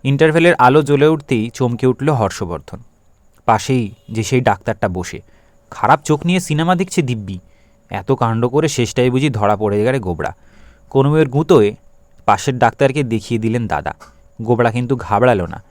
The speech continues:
জিজ্ঞেস করলো সেই ডাক্তারকেই, "কিছু মনে করবেন না দিদি, শুধুচ্ছি আপনাকে। এটা তিরিশ নম্বর বাস তো?" "অ্যাঁ?"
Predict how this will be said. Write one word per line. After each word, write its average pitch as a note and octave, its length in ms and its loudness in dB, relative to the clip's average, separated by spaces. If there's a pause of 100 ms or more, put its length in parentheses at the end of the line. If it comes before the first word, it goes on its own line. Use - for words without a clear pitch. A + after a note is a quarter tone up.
(300)
জিজ্ঞেস B2+ 320 0
করলো D3+ 240 0
সেই E3+ 160 -2
ডাক্তারকেই, - 540 -2 (680)
"কিছু E3 180 0
মনে D#3+ 260 0
করবেন E3+ 320 0
না F3+ 120 2
দিদি, A2 320 -4 (260)
শুধুচ্ছি D#3+ 560 0
আপনাকে। A#2 380 0 (480)
এটা C3+ 380 -2 (200)
তিরিশ C3+ 280 -4
নম্বর E3+ 260 0
বাস F#3+ 300 4
তো?" - 120 -2 (260)
"অ্যাঁ?" A#3 140 2